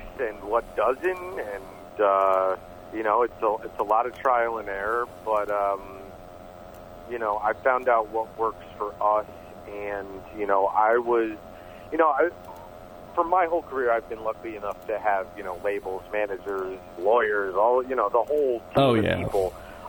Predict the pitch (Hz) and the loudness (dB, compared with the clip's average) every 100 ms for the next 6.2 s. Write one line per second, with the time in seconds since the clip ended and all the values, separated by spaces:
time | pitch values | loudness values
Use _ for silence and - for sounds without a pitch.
0 | - - 156 143 143 156 147 151 143 143 | -4 2 4 6 6 6 6 6 6 6
1 | 135 139 123 - - 151 131 - 117 113 | 8 8 6 2 2 2 0 2 4 6
2 | 117 113 107 90 117 107 87 107 131 139 | 4 0 -6 -8 -4 -4 -4 0 4 2
3 | 90 90 87 90 113 98 98 101 95 104 | 0 -14 -16 -10 -6 -4 -4 -6 -4 -2
4 | 104 104 98 98 101 104 107 104 90 - | -2 -4 -6 -4 -2 -2 -6 -10 -14 -16
5 | - - - - 131 107 107 120 120 123 | -16 -16 -16 -14 -6 -2 2 4 4 0
6 | 104 101 | 0 -4